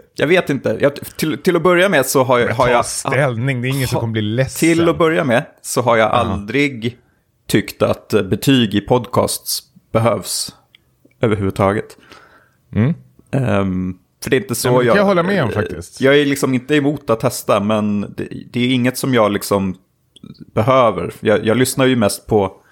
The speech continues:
Speaker 1: på snacket i, i poddar, och så är det kanske liksom att man snappar upp något här och där som är intressant, men
Speaker 2: Mm.
Speaker 1: det är inte som när jag läser en, jag läser ju nästan aldrig recensioner längre, för jag orkar inte eller har inte tid. Och då vill jag scrolla ner och se ett betyg.
Speaker 2: De är så dåligt skrivna också,
Speaker 1: Ofta är de det.
Speaker 2: tycker jag.
Speaker 1: Det är,
Speaker 2: Ja,
Speaker 1: det är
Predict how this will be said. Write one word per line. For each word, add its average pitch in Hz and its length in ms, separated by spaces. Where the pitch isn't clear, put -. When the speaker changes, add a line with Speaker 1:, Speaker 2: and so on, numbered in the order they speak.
Speaker 1:
på 127 80
snacket - 600
i, 104 260
i 104 40
poddar, 101 500
och 98 140
så - 100
är 104 80
det 98 60
kanske 104 300
liksom 101 240
att 95 100
man 107 120
snappar 104 320
upp 101 140
något 98 200
här 95 140
och 95 80
där 92 180
som - 200
är - 600
intressant, 107 680
men 101 320
Speaker 2:
Mm. 90 200
Speaker 1:
det 143 160
är 143 40
inte 143 160
som 151 180
när 151 80
jag 139 140
läser 123 360
en, 110 340
jag 127 100
läser 135 280
ju - 20
nästan 113 240
aldrig 104 200
recensioner 110 520
längre, 92 240
för - 120
jag 101 140
orkar 101 240
inte 92 260
eller 92 120
har 95 60
inte 90 140
tid. - 340
Och - 120
då 110 80
vill 104 100
jag 95 100
scrolla 101 300
ner 95 220
och 87 80
se 95 120
ett 90 220
betyg. 98 460
Speaker 2:
De 87 120
är 90 40
så - 140
dåligt 92 440
skrivna 78 480
också, - 120
Speaker 1:
Ofta 165 320
är 127 80
de 104 120
det. - 80
Speaker 2:
tycker - 120
jag. 90 80
Speaker 1:
Det 110 120
är, 95 180
Speaker 2:
Ja, 95 140
Speaker 1:
det 92 120
är 95 120